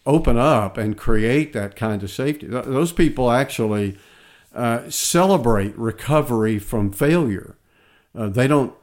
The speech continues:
they don't t-, give you a sense of defeat. They don't give you a sense of disappointment because you fall off the wagon again.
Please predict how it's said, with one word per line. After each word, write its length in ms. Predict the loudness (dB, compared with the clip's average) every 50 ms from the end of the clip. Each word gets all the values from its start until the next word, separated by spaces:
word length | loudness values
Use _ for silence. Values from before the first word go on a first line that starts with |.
| _ _ -6
they 180 | -2 0 0
don't 320 | 2 0 0 -2 -6 -10 -10
t-, 440 | -6 -6 -6 -6 -6 -8 -10 -10 -10 -6 -4
give 180 | -2 0 0
you 140 | 2 2 0
a 60 | 0
sense 360 | -2 -2 0 0 0 0 0 -4
of 140 | -4 -4
defeat. 560 | -4 -6 -8 -4 0 0 2 2 2 0 -2 -4
They 100 | -4 -2
don't 160 | -2 -2 -2
give 180 | -4 -2 -2
you 160 | 0 0 -2 -2
a 40 |
sense 340 | -4 -4 -4 -4 -4 -4 -4
of 100 | -6 -6
disappointment 720 | -4 -4 -6 -6 -8 -6 -2 -2 -2 -2 -2 -4 -6 -6 -6
because 360 | -10 -8 -6 -4 -4 -2 -2
you 120 | -4 -4
fall 340 | -6 -6 -4 -4 -2 0 0
off 180 | -2 -2 -4 -4
the 80 | -4
wagon 400 | -2 -2 0 0 0 0 -2 -2
again. 380 | -2 -2 -2 -4 -4 -4 -4